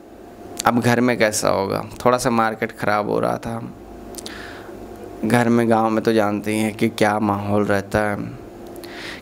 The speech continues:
किसी के उधर यदि साइकिल भी रख रहे तो थोड़ा बोला बोली लन फन होता है। तो वहाँ से स्ट्रगल करने के बाद एक दोस्त लड़का हमको इन्फॉर्म किया कि यहाँ पर इंस्टीट्यूट है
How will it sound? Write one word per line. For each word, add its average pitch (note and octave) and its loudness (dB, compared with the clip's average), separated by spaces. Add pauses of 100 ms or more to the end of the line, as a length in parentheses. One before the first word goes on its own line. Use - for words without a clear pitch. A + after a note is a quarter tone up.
किसी A#2 4
के A#2 6
उधर A2 4
यदि G2+ 0
साइकिल G#2 2
भी A2 4
रख G#2 0
रहे G#2+ 2
तो G#2 0
थोड़ा G#2 2
बोला G#2 4
बोली G#2+ 2
लन G#2+ 0
फन G#2 0
होता G#2 0
है। A2 -2 (600)
तो A2+ 4
वहाँ A2 2
से A2 4
स्ट्रगल G#2+ 2
करने A2 2
के G#2+ 0
बाद G#2+ 2 (640)
एक A2+ 4
दोस्त A2 4
लड़का A2 4
हमको G#2+ 2
इन्फॉर्म G#2 2
किया G#2+ 2
कि A2 0
यहाँ G#2+ 2
पर G2+ 0
इंस्टीट्यूट - 0
है G2+ -4